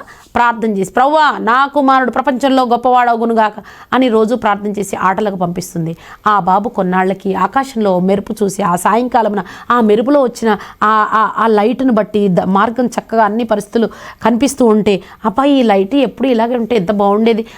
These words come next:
అని ఆలోచిస్తూ, ఆలోచిస్తూ, అలాగ, అలాగ, అలాగ ఒకరోజు కరెంటు కనుక్కున్నాడు. ప్రపంచంలో గొప్పవాడయ్యాడు. తల్లి ప్రార్థన నెరవేర్చబడింది. ఆ చదువు రాని, ఆ శుద్ధమొద్దు అనే ఆ సింహం మీద ఆవిడ ప్రార్థన ద్వారా విజయం సాధించింది.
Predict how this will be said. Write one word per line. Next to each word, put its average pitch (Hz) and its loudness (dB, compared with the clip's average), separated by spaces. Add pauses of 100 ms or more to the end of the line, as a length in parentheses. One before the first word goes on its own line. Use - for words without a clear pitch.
(160)
అని 254 2
ఆలోచిస్తూ, 294 0
ఆలోచిస్తూ, 285 0
అలాగ, 285 0
అలాగ, 285 0
అలాగ 269 0 (320)
ఒకరోజు 202 0
కరెంటు 220 -2
కనుక్కున్నాడు. 196 -2
ప్రపంచంలో 214 -2 (360)
గొప్పవాడయ్యాడు. 208 2
తల్లి 226 0
ప్రార్థన 196 0
నెరవేర్చబడింది. 214 0 (320)
ఆ 226 2 (280)
చదువు 277 2
రాని, 262 2
ఆ 247 2
శుద్ధమొద్దు 240 0 (240)
అనే 240 2
ఆ 226 2
సింహం 262 2
మీద 240 2 (440)
ఆవిడ 196 2
ప్రార్థన 220 0
ద్వారా 208 0
విజయం 190 2
సాధించింది. 196 0